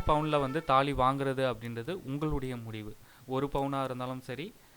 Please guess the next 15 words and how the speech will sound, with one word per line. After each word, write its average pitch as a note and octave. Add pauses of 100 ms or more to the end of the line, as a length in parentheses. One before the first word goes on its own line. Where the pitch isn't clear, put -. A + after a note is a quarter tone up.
(400)
மூணு D3
பவுனா C3+
இருந்தாலும் B2
சரி, B2+
ஐந்து C3+
பவுனா B2+
இருந்தாலும் B2
சரி, B2+
ஏழு, C3
ஒன்பது A#2+
எதுவா D3
இருந்தாலும் B2
சரி, C3+
உங்களுடைய D#3
வசதிக்கேற்ப B2